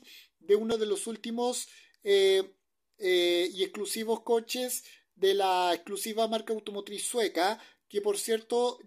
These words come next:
ya poseía en su variante convencional un pequeño Lego Speed Champion. Y bueno, ahora, eh, sin embargo, se tiene esta espectacular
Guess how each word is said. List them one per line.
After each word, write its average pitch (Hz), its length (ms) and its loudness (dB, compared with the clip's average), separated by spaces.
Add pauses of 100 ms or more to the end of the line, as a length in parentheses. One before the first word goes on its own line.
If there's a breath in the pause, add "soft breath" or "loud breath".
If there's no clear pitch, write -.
ya 220 220 2
poseía 220 680 -2
en 185 120 -2
su 208 120 -6
variante 214 420 -2
convencional 208 600 -4
un 220 80 -6
pequeño 208 480 -2
Lego 214 200 2
Speed - 300 -6
Champion. 233 400 -6
Y 285 80 -4
bueno, 135 420 -6 (800 loud breath)
ahora, 247 720 2
eh, 185 300 4
sin 226 240 -6
embargo, 220 420 -2
se 196 180 -4
tiene 214 300 -4
esta 214 200 -6
espectacular 196 760 -2